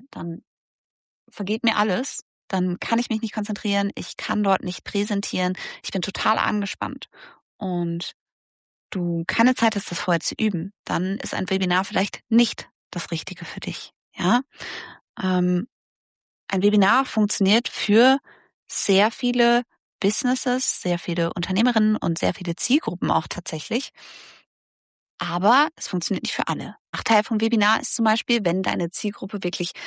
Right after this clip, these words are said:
sehr wenig Zeit hat oder auch wenn du sehr wenig Zeit hast, weil du vielleicht alleinerziehend bist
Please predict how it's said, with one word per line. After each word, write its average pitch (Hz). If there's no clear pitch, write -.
sehr 220
wenig 202
Zeit 196
hat 269
oder 220
auch -
wenn 156
du 247
sehr 165
wenig 165
Zeit 165
hast, -
weil 233
du 247
vielleicht 185
alleinerziehend 214
bist 151